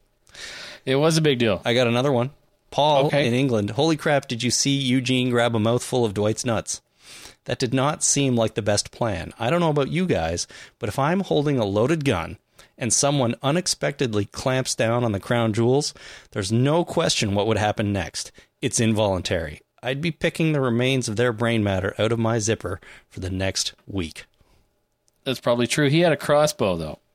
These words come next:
Speaker 1: That's a little more, uh, of a technical operation than a loaded gun.
Speaker 2: Which he had fired already. So he
Speaker 1: Which,
Speaker 2: had to have
Speaker 1: yeah.
Speaker 2: reloaded,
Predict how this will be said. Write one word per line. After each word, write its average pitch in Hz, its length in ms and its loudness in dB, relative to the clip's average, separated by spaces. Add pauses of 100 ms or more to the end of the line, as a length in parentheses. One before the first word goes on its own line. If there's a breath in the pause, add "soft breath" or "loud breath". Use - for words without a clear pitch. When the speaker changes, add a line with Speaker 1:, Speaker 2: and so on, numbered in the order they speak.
(160)
Speaker 1:
That's - 180 -4
a 151 40 2
little 147 220 4
more, 127 600 4
uh, 110 400 4
of 104 80 0
a 107 60 0
technical 110 600 -2
operation 101 720 0 (100)
than 101 140 0
a 95 160 4 (100)
loaded 101 320 0
gun. 92 200 0 (200)
Speaker 2:
Which 139 280 0
he 139 160 0
had 120 200 -2
fired 117 400 0
already. 80 420 -8 (140)
So 101 280 0
he 104 240 0 (120)
Speaker 1:
Which, 127 160 0 (120)
Speaker 2:
had 107 220 -2
to 107 100 2
have 98 160 2
Speaker 1:
yeah. 101 40 0
Speaker 2:
reloaded, 101 460 0